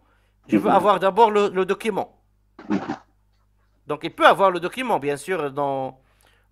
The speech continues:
Speaker 1: euh, ça, c'est pas que, que l'Afrique. Même ailleurs, on peut avoir le, le, le, le certificat avec un minimum de choses mises en place.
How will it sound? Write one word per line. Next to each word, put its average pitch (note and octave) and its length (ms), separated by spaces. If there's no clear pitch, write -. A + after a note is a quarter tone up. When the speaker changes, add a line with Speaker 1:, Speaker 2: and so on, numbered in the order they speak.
Speaker 1:
euh, - 360
ça, D#3+ 140
c'est - 120
pas D#3+ 160
que, D3+ 300
que D#3 100
l'Afrique. D3+ 460
Même F#3+ 220
ailleurs, F#3+ 460
on D#3 80
peut B3 160
avoir G3 300
le, F3+ 260
le, D3+ 220
le, C#3+ 140
le D3+ 120
certificat F3 600
avec E3 220
un F3 120
minimum G#3 600
de D#3+ 140
choses G3 260
mises E3+ 180
en G#3 60
place. G#3 420